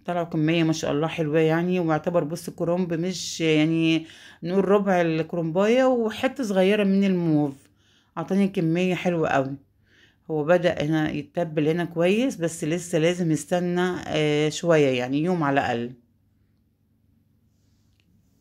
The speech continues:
ما تنسونيش بقى في اللايك لو وصلت لغايه هنا، بالله عليكم اللايك. <laughs> اللايك ايه؟ اللايك. <laughs> لا ده الواحد دماغه خلاص لفت منه.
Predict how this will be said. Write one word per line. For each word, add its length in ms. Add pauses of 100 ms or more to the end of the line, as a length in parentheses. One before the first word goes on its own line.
(1200)
ما 60
تنسونيش 500
بقى 180
في 140
اللايك 680
لو 200
وصلت 360
لغايه 400
هنا، 380
بالله 300
عليكم 440
اللايك. 460 (260)
<laughs> 600
اللايك 420
ايه؟ 200
اللايك. 760 (1600)
<laughs> 360
لا 160
ده 120
الواحد 320
دماغه 300
خلاص 440
لفت 340
منه. 440